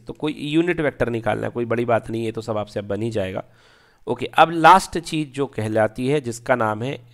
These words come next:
प्रक्षेप। तो फॉर्मूला याद कर लो। देखो प्रक्षेप क्या होता है, प्रक्षेप का मतलब होता है जैसे आप किसी के ऊपर कोई छाया पड़ती है, तो यदि ये सदिश ए है और ये सदिश बी है, तो इस सदिश की,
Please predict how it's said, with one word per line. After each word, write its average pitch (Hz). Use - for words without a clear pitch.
प्रक्षेप। -
तो 107
फॉर्मूला 127
याद 139
कर 127
लो। 135
देखो 135
प्रक्षेप 147
क्या 151
होता 120
है, 113
प्रक्षेप 135
का 175
मतलब 156
होता 151
है 165
जैसे 151
आप 151
किसी 151
के 156
ऊपर 151
कोई 160
छाया 120
पड़ती 101
है, 90
तो 123
यदि 135
ये 160
सदिश 147
ए 143
है 143
और 120
ये 127
सदिश 131
बी 107
है, 92
तो 139
इस 160
सदिश 165
की, 180